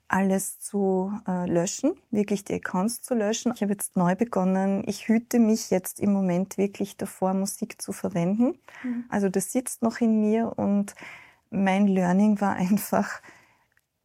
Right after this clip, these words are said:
Speaker 1: mach keine halben Sachen.
Speaker 2: Mhm.
Speaker 1: Es gibt Menschen, die sich auskennen, die gibt's nicht umsonst. Was mich halt auch beschäftigt,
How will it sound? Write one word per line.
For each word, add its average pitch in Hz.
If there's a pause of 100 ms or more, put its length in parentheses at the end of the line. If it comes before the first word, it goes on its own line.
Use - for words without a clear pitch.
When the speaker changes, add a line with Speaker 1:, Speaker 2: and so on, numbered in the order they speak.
Speaker 1:
mach 190
keine 190
halben 175
Sachen. 175
Speaker 2:
Mhm. 240 (140)
Speaker 1:
Es -
gibt - (220)
Menschen, 196
die 196
sich -
auskennen, 214
die 202
gibt's -
nicht 196
umsonst. 185 (160)
Was 190
mich 233
halt 220
auch 196 (320)
beschäftigt, -